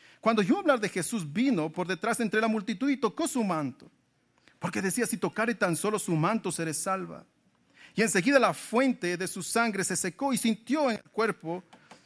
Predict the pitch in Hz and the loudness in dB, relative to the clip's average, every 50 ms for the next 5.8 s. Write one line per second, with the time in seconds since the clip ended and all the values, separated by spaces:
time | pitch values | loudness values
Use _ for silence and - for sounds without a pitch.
0 | _ _ - - 185 165 - - 208 202 196 208 - - - 220 226 202 160 143 | _ _ -4 -2 -2 -2 2 2 2 2 2 2 0 0 0 0 0 0 0 -2
1 | 143 151 151 147 139 139 - 151 151 143 - - 175 135 - _ - _ _ _ | -4 -4 -6 -6 -6 -6 -4 -6 -4 -4 -4 -4 -4 -6 -8 _ -20 _ _ _
2 | _ _ _ _ _ _ _ _ _ _ _ _ _ - - - 120 180 220 208 | _ _ _ _ _ _ _ _ _ _ _ _ _ -18 -10 -4 -2 0 0 0
3 | - - 160 - 226 196 - - 180 175 156 - - 202 214 190 196 170 - 190 | -2 -4 -4 -4 -4 -4 -2 -2 -2 -2 -2 -4 -4 -6 -4 -4 -6 -6 -6 -4
4 | 180 190 214 202 180 175 175 175 175 156 - 180 180 165 226 277 240 - 226 208 | -4 -4 -4 -4 -4 -2 0 0 0 0 -2 -4 0 0 0 0 2 -2 -2 0
5 | 214 208 202 - - 190 190 226 233 208 190 196 240 240 202 - | 0 -2 -2 -2 -2 -4 -2 0 -2 0 0 -2 -2 -2 -4 -8